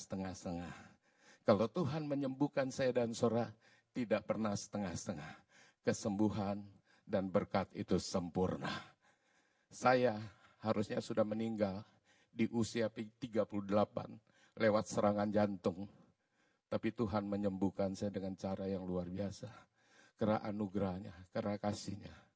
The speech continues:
Ketika saya dalam keadaan kritis, saya berseru sama Tuhan. Saya bilang, "Ampuni aku kalau dulu saya hidup sombong. Saya mengandalkan segala apa yang aku bisa." Tapi ketika saya dalam kondisi kritis, saya berseru sama Tuhan.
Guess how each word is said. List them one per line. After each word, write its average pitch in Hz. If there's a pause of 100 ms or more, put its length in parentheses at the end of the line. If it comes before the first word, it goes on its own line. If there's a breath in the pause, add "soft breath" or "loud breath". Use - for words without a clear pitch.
(720)
Ketika 113
saya 110
dalam 101
keadaan 101
kritis, -
saya 110
berseru 110
sama 110
Tuhan. 95 (800 soft breath)
Saya 110
bilang, 101
"Ampuni 113
aku 104
kalau 104
dulu 107
saya 110
hidup 104
sombong. 101 (800 soft breath)
Saya 117
mengandalkan 107
segala 107
apa 110
yang 101
aku 104
bisa." 98 (560 soft breath)
Tapi 107
ketika 117
saya 123
dalam 107
kondisi 107
kritis, 107
saya 117
berseru 107
sama 101
Tuhan. 104